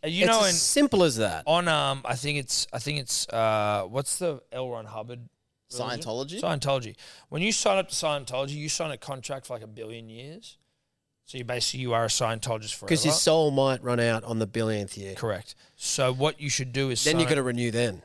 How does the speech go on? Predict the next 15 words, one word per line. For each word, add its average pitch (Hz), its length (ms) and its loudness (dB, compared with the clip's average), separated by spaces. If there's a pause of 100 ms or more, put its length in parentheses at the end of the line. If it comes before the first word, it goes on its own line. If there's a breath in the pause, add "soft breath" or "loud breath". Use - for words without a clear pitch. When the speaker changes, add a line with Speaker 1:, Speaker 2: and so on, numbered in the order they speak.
Speaker 1:
sign 214 300 2
up 202 80 2
to 147 80 -4
K 156 220 4
O 147 40 0
for 135 140 -2
a - 20 -2
billion 127 320 -2
years 120 300 -6
and 131 100 -12
just 127 220 -2
save 123 340 -2
yourself 110 440 -4
the - 80 -16
trouble. 92 480 -10